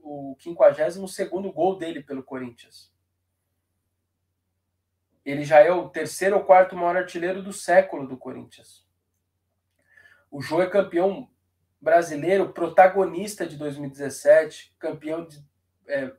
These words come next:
paulista de dezessete. O Jô é campeão brasileiro de dois mil e cinco.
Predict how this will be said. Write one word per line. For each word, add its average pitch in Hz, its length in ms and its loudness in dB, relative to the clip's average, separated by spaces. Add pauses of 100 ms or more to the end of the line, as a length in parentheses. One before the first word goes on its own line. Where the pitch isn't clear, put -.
(200)
paulista 147 580 4
de 139 120 -16
dezessete. - 880 2 (640)
O 139 80 -16
Jô 165 160 -2
é 175 40 2
campeão 185 340 2
brasileiro 180 480 -4
de 156 120 -18
dois 151 180 -10
mil 165 120 -12
e - 20 -14
cinco. 175 680 -14